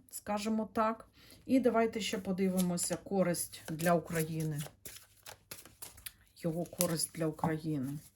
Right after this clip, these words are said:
як посол. Ну, боротьба буде, буде боротися. Ну, як мама рідна, да. Ю-, і, але йому будуть палки в колеса і там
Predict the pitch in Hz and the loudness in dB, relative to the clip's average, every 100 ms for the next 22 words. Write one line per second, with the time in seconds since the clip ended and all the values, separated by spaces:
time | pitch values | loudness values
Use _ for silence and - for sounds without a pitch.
0 | _ _ - _ - 165 160 - 170 160 | _ _ -20 _ -10 -4 -4 -4 -6 -4
1 | - 156 147 147 - _ _ _ - _ | -2 -4 -4 -6 -12 _ _ _ -20 _
2 | _ _ - - - _ - _ _ - | _ _ -10 -8 -8 _ -20 _ _ -12
3 | - _ _ _ _ _ - - - - | -12 _ _ _ _ _ -20 -20 -20 -8
4 | 226 202 214 208 190 170 170 147 175 220 | -4 -2 0 0 0 2 0 0 -4 -6
5 | 208 226 214 175 180 175 160 160 185 214 | -4 -6 -4 -2 0 0 0 0 0 -2
6 | 226 220 - 214 220 254 233 185 160 151 | -6 -6 -4 -6 -2 0 0 2 0 0
7 | 151 165 156 151 165 - - 170 156 170 | -2 -2 -4 -4 -6 -10 -6 -4 -2 -2
8 | 185 - 214 220 - 214 226 208 190 165 | -2 -2 -2 -2 -2 0 2 4 2 2
9 | 165 151 147 - 143 135 - 139 - - | 0 0 -2 -2 0 0 -2 -10 -8 -4
10 | 147 117 - - - - 101 | -2 0 -2 -6 -6 -6 -4